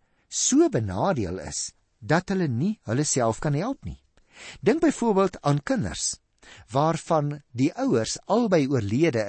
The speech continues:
is as gevolg van H I V. Dat hulle vigs gekry het en uiteindelik gesterf het. Nou kry jy baie huishoudings in ons land wat daar kindertjies is van twaalf, dertien, veertien jaar oud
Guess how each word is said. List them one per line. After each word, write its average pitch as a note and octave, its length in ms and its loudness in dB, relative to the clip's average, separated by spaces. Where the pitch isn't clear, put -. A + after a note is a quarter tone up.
is - 220 -6
as C#3 180 -2
gevolg C#3 440 0
van B2 360 -6
H G#2+ 240 -2
I C3+ 160 -4
V. G#2 380 -8
Dat C3 180 0
hulle C#3 420 4
vigs - 320 -2
gekry G#2+ 340 -6
het F2 180 -8
en C3+ 160 0
uiteindelik C#3 400 -6
gesterf D#3+ 360 -4
het. - 180 -16
Nou A#2+ 240 0
kry D4 260 -6
jy D#3 80 -2
baie F#3 320 -2
huishoudings A#2+ 600 -2
in A2 100 -10
ons D3 260 -6
land F2+ 320 -10
wat B2 180 2
daar C#3 180 2
kindertjies D4 520 0
is F2+ 420 -12
van C#3 220 -4
twaalf, G3 400 -4
dertien, C#3 400 -4
veertien B3 400 -6
jaar F#2+ 240 -4
oud - 340 -8